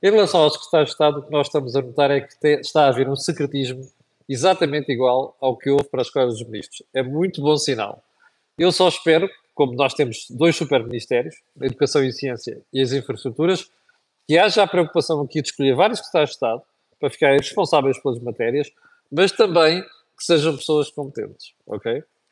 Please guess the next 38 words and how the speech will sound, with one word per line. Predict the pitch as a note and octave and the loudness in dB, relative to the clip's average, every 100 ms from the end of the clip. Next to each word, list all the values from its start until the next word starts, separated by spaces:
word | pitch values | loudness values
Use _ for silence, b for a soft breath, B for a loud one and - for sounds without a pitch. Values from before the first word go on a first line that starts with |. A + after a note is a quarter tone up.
| _ _ - | _ _ -4
A | C3+ | -2
habitação, | C#3 C#3+ D#3 F3 F3 | 0 0 2 2 0
por | - | -4
exemplo, | E3 C3 C#3 D3+ | -8 -2 -2 -2
precisa | - E3 | -2 -2
de | D3+ | -2
uma | D#3+ | -4
pessoa | - D#3 | 0 0
competentíssima. | - F#3 F3 D#3+ F#3+ - A#2+ b b b | 0 -4 -2 -2 -4 -6 -8 b b b
Aliás, | A3 G3 C3 B B - | 2 4 2 B B -4
eu | G#3 | 0
tenho | G#3+ | 2
aqui | G3+ G3 | 0 0
uma | G3 | -2
sugestão | - - F3+ | -4 -4 -6
para | E3+ E3 | -2 -4
fazer. | E3+ D#3+ C3 - _ _ - | -4 -4 -6 -8 _ _ -2
Lembra-se | F3 G#3+ G3+ E3 - | 2 4 2 0 -2
do | D#3+ E3 | 2 4
engenheiro | C#3+ E3+ D#3 | 4 2 0
Fernando | D3+ D3+ C#3 | 0 -4 0
Santos, | D#3+ D3+ | 0 0
que | - | 2
já | D3 | 2
deu | C3+ C#3 | 4 0
aqui | C#3 C3 | 0 0
várias | C#3+ C#3 C3 | 2 2 0
entrevistas | B2 B2 C3 - C3 A#2+ | -2 -2 -4 -6 -8 -4
sobre | C#3 B2+ B2 B2 A#2 - b _ - | -4 -2 -2 0 0 -4 b _ -6
a | C3+ | -4
habitação | C#3 D3 - C#3 | 0 -2 -2 -4
e | C3+ | -2
como | - C4+ A3+ | 2 2 2
resolver | E3+ F3+ F3+ | 2 2 2
o | F3+ | 0
problema | E3+ D#3 | 0 2
da | D3 | 2
habitação? | C#3+ C#3 B2 C#3 | 2 0 -4 -4